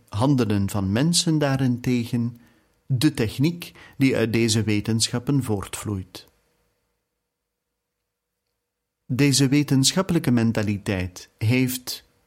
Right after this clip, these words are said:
anders dan vroeger, een bepalende invloed op het begrip cultuur en op de wijze van denken. De techniek maakt zulke vorderingen dat ze het aanzien van de aarde kan omvormen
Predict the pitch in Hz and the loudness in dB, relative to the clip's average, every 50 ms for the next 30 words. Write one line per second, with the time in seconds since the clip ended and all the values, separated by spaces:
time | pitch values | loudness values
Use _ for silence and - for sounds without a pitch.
0 | _ _ _ - - 110 110 113 107 131 - 123 117 127 135 151 156 143 - 123 | _ _ _ -6 -2 0 0 0 0 0 0 0 0 0 0 0 0 -2 -2 -4
1 | 113 - - - - - - _ _ _ _ _ _ _ _ _ _ _ _ - | -4 -4 -4 -8 -8 -10 -16 _ _ _ _ _ _ _ _ _ _ _ _ 2
2 | 139 143 131 127 123 123 107 98 101 117 135 135 135 - - - 175 165 123 98 | 2 4 4 2 2 0 0 0 2 2 2 2 2 0 2 2 2 2 2 0
3 | 98 95 95 - - - _ _ - 120 113 - 117 110 107 123 113 110 113 113 | -2 -4 -4 -6 -12 -18 _ _ -6 -6 -2 -2 -4 -2 -2 -2 -2 0 -2 -2
4 | 113 - - 139 135 131 135 - 180 156 113 90 - - - _ _ _ _ _ | -4 -4 -2 -2 -2 -2 -2 -2 -2 0 0 -2 -4 -8 -16 _ _ _ _ _
5 | _ _ _ _ _ 135 143 151 139 131 123 147 135 110 104 87 92 98 90 98 | _ _ _ _ _ 0 0 2 2 0 0 0 0 0 0 -2 -2 -4 -4 -6
6 | 98 104 - 123 120 113 110 98 90 87 - - 82 - - _ _ _ _ _ | -8 -8 -8 -6 -6 -4 -4 -4 -6 -6 -8 -10 -12 -12 -14 _ _ _ _ _
7 | _ _ _ _ _ _ _ _ _ _ _ _ _ _ _ _ _ _ _ _ | _ _ _ _ _ _ _ _ _ _ _ _ _ _ _ _ _ _ _ _
8 | _ _ _ _ _ _ _ _ _ _ _ _ _ _ - 120 139 135 139 139 | _ _ _ _ _ _ _ _ _ _ _ _ _ _ -2 0 0 2 2 2
9 | 127 135 151 180 196 170 127 120 113 113 113 113 - - - 120 - 139 160 190 | 2 2 2 0 2 2 0 0 0 0 -2 -4 -8 -6 -2 0 2 2 2 2
10 | 175 - 139 113 127 143 151 139 104 110 98 101 92 98 101 120 151 175 - - | 0 -2 -2 0 0 0 0 0 0 -2 -2 -2 -2 -2 -4 -4 -6 -8 -12 -18
11 | _ _ _ - _ _ _ _ _ _ - 139 135 - 143 120 110 123 117 - | _ _ _ -20 _ _ _ _ _ _ -2 0 2 2 2 2 2 0 0 -2
12 | - 123 123 135 139 135 120 120 123 120 107 113 110 95 98 87 104 110 123 135 | -2 0 2 2 4 4 4 2 2 2 2 0 -2 -2 -2 -2 -2 -2 0 0
13 | 135 131 147 143 - 147 143 143 - - 151 143 131 120 101 101 95 - 98 92 | 0 -2 -2 -2 -2 -2 -2 -2 -2 -2 0 0 0 0 -2 -4 -4 -4 -4 -4
14 | 90 90 90 | -6 -8 -10